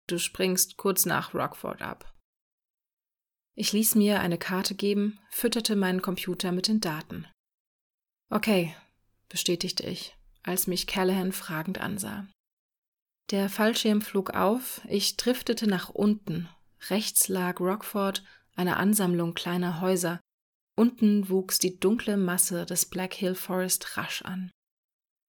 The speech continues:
Wie ein Granitblock krachte ich in die Kronen der Bäume. Zweige splitterten unter der Wucht des Aufpralls,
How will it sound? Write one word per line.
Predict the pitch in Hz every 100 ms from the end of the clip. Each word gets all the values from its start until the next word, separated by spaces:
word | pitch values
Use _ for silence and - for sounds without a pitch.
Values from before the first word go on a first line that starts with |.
| _ _ _ _
Wie | - 220
ein | - 196
Granitblock | 196 196 180 180 190 196 - 180 160 160 - -
krachte | - 190 - -
ich | - -
in | 180
die | 180
Kronen | - 185 190 208 202
der | 190
Bäume. | 190 - 185 185 165 165 - _ _ _
Zweige | - 185 190 196 175
splitterten | - - 233 226 214 196
unter | - 190
der | 180 170
Wucht | 185 - 190
des | - -
Aufpralls, | 175 185 - - 180 180 -